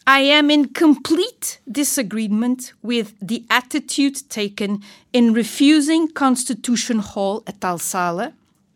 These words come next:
to a great artist. You have set an example which seems to me unfortunate. And I feel obliged to send you, to send in to you my resignation. E agora vem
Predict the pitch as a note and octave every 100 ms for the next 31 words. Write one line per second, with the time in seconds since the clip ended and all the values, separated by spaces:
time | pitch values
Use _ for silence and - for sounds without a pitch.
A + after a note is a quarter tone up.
0 | _ - - _ _ C#4+ C4+ A#3 C#4 C#4
1 | - - D#3+ - - - - - _ _
2 | _ _ _ _ _ _ _ - C#4 D4+
3 | C#4+ C#4 - - E4 E4+ - - C#4 C4
4 | F#3 F#3 E3 C#3+ - G#3 - - A#3+ B3
5 | - D4+ D4+ - - B3+ G3+ G#3 G3+ _
6 | - G#3 F#3+ - A#3+ G#3 G3+ - C#3+ -
7 | - - _ _ _ _ _ _ _ _
8 | _ - G3 B3 C4 - F#4+ G4 E4+ G3
9 | B3 A#3 B3+ C4+ - - _ _ - A#3+
10 | - C4 C#4 C4 C#4 D4+ - _ _ -
11 | A#3+ C4+ B3+ B3+ B3+ C#4+ F4+ - _ -
12 | D4 A3+ G3+ G#3+ G3 F#3+ F#3 F3 F3 D#3+
13 | C3 - G#3 G#3+ A3 F#3+ E3 E3+ E3+